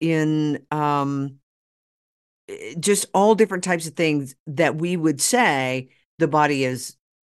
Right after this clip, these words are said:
ill. And, and he's like, "We don't necessarily know why the body lays down these certain things." <clears throat> Excuse me.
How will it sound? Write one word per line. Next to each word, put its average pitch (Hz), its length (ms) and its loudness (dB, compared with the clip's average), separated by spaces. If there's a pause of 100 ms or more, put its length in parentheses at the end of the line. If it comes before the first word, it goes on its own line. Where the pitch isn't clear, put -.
ill. 147 480 2 (300)
And, 165 240 -4 (100)
and 151 300 0
he's 165 320 -6
like, 147 300 0 (880)
"We 170 200 -2
don't 165 220 4
necessarily 151 600 -2
know 135 160 0
why 131 720 0 (260)
the 147 80 0
body 135 580 2 (380)
lays 139 400 -2
down 135 280 2
these 135 200 -4
certain 147 300 -8
things." 165 540 -4 (140)
<clears throat> - 160 -10
Excuse 226 640 4
me. 147 280 0